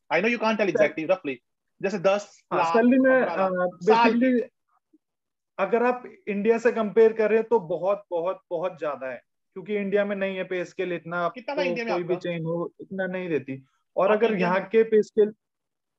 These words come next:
Speaker 1: Indian
Speaker 2: यहाँ
Speaker 1: पे
Speaker 2: के पे
Speaker 1: scale
Speaker 2: स्केल
Speaker 1: कितनी
Speaker 2: से
Speaker 1: थी?
Speaker 2: देखे, तो
Speaker 1: बोलो।
Speaker 2: जो आपका minimum पे scale, जो सब point system में दिया हुआ है government
Speaker 1: Hmm।
Speaker 2: ने, तो आपको
Speaker 1: हम्म।
Speaker 2: basically initially वही मिलता है।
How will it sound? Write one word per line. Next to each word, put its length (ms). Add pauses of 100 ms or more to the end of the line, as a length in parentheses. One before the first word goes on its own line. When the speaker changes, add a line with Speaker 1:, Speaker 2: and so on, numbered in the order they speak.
(260)
Speaker 1:
Indian 140
Speaker 2:
यहाँ 140
Speaker 1:
पे 80
Speaker 2:
के 60
पे 80
Speaker 1:
scale 140
Speaker 2:
स्केल 160
Speaker 1:
कितनी 180
Speaker 2:
से 60
Speaker 1:
थी? 120
Speaker 2:
देखे, 300 (800)
तो 340
Speaker 1:
बोलो। 160
Speaker 2:
जो 100
आपका 280
minimum 540
पे 320
scale, 240
जो 160
सब 200
point 240
system 320
में 140
दिया 200
हुआ 260
है 160 (180)
government 360
Speaker 1:
Hmm। 120
Speaker 2:
ने, 80 (380)
तो 60
आपको 300
Speaker 1:
हम्म। 120
Speaker 2:
basically 500 (120)
initially 480
वही 240
मिलता 320
है। 80